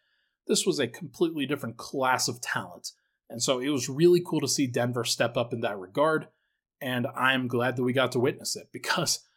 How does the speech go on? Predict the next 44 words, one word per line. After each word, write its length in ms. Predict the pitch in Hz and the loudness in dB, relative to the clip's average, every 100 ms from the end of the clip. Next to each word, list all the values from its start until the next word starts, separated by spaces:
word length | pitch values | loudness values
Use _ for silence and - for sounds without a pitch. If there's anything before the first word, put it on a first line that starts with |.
| _ _ _ - | _ _ _ -10
uh, 220 | 120 107 | -6 0
that 200 | 139 147 | 2 4
was 160 | 135 | 4
a, 260 | 131 131 131 | 2 0 -2
a 20 | |
great 440 | 120 123 127 156 - | -6 -2 2 2 2
sign 300 | 151 139 123 | 0 0 0
for 100 | 123 | -2
things 280 | 127 123 | -2 -2
to 100 | 123 | -4
come. 220 | - 123 110 | -2 -2 -2
That 140 | 120 | 0
Denver, 360 | 131 127 131 123 | 0 0 -4 -4
they 120 | 131 | -6
just 240 | - - _ - | -8 -14 _ -10
have 160 | 123 127 | -6 -2
a 60 | |
dominant 360 | 135 135 147 143 | 0 0 0 2
front 240 | 151 165 | 0 0
court, 200 | 113 92 | -8 -10
and 80 | - | -12
it's 180 | 107 - | -12 -10
really 260 | 113 135 139 | -4 -2 0
hard 200 | 135 131 | 0 0
to 60 | |
match 240 | 135 131 131 | -2 -2 0
up 160 | 135 | 0
with 100 | 127 | -2
them 160 | 120 120 | -4 -4
no 80 | 123 | -2
matter 240 | 131 123 | -2 0
what 160 | 123 123 | 0 0
you 100 | 117 | -2
do. 200 | 123 131 - _ _ _ _ _ _ _ _ _ _ _ _ _ _ _ _ _ _ _ _ _ | -2 -4 -8 _ _ _ _ _ _ _ _ _ _ _ _ _ _ _ _ _ _ _ _ _
Finally, 400 | - 180 156 117 - - | 4 6 6 0 -6 0
or 180 | 151 131 | 4 6
not 200 | 139 123 | 4 2
finally, 300 | 117 107 101 - | -2 -4 -8 -2
but 100 | 123 | 2
right 200 | 135 175 | 4 4
before 260 | 175 175 143 | 2 0 2
the 120 | 143 | 2
All-Star 300 | 123 - 120 | 2 2 0
break, 260 | 104 95 | -2 -10